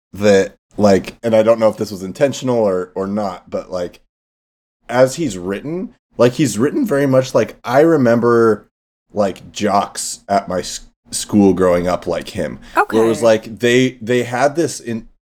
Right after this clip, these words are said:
Speaker 1: such an innate belief in that, like, whether,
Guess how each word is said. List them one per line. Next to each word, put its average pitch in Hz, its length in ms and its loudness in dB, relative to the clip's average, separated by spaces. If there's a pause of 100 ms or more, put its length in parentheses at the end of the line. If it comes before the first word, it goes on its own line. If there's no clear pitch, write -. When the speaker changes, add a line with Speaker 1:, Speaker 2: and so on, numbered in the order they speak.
(120)
Speaker 1:
such - 500 -2
an 151 40 -2
innate 104 360 -2
belief 104 640 -4
in 98 440 0 (140)
that, 98 320 -2
like, 90 320 -4 (480)
whether, 117 320 0